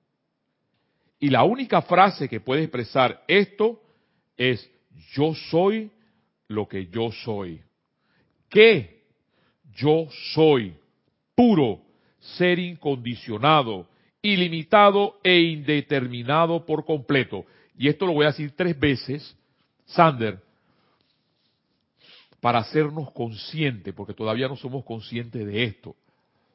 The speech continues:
Porque como bien dice M. Fox, yo soy tú, tú eres yo soy.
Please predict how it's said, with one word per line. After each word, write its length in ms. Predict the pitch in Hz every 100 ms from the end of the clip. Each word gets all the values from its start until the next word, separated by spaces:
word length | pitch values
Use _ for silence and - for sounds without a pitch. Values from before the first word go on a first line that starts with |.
| _ _ _ _ _ _ _ _ _ _
Porque 260 | 113 107 120
como 160 | 120
bien 180 | 120 170
dice 380 | 175 - 180 143
M. 160 | 135 131
Fox, 320 | 165 175 139
yo 180 | 160 190
soy 240 | 226 233
tú, 320 | - 294 269 -
tú 180 | 233 285
eres 220 | 269 -
yo 140 | 147 185
soy. 400 | - - 82